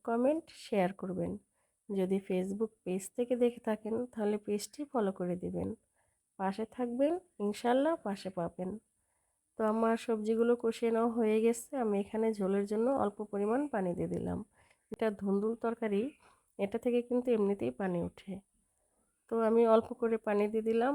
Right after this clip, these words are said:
এখন এটাকে আমি রান্না করে নেব কিছুক্ষণ। তো দেখুন পানিটা কিন্তু অনেকটাই শুকিয়ে গেছে। আমি আর অল্প কিছুক্ষণ রান্না করে নেব, তাহলে কিন্তু আমার তরকারিটা হয়ে যাবে।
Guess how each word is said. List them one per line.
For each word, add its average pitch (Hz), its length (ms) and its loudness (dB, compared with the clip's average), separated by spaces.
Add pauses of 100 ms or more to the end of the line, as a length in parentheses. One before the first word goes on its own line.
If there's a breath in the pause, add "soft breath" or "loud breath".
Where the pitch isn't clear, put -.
এখন 208 320 0
এটাকে 208 460 -4
আমি 214 220 0 (880)
রান্না 190 300 2
করে 185 220 -2
নেব 180 220 0
কিছুক্ষণ। - 520 -10 (680 soft breath)
তো 254 80 2
দেখুন 240 280 2 (120)
পানিটা 208 380 2
কিন্তু 240 300 0
অনেকটাই 214 440 2
শুকিয়ে 196 400 -6
গেছে। 175 360 -8 (1500)
আমি 202 200 0
আর 202 140 2
অল্প 208 260 2
কিছুক্ষণ 226 440 -2
রান্না 214 240 4
করে 226 180 -4
নেব, 240 240 4
তাহলে 214 360 0
কিন্তু 240 240 0
আমার 254 220 0
তরকারিটা 202 480 0
হয়ে 180 280 0
যাবে। 180 300 -6